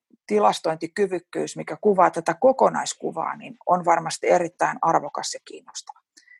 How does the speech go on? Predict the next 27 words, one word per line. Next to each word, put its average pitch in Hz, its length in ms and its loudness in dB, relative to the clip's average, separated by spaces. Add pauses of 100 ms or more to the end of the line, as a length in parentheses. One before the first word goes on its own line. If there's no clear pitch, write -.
(120)
Ja 156 60 0
näin 190 240 2
ollen 202 180 -2
sanoisin, 190 480 -2
että 175 300 -4 (320)
yhden 208 320 -2
hy-, 190 200 -6 (280)
yksi 220 280 -2
hyvä 190 220 6 (520)
Debia-työkalun 185 1080 2
tunnusmerkki 185 680 -4
on 175 120 -2
myös 185 280 -4
se, 208 160 0
että 175 300 -2 (280)
se 185 160 0
vastaa 196 400 0
sen 175 180 -6
oman 214 320 0
talon 175 320 0 (360)
tarpeita 202 600 2
siinä 185 300 -2
suhteessa, 180 560 -4
että 175 120 -8
se 170 60 -10
tuottaa 170 500 4
tämmöistä 170 500 -4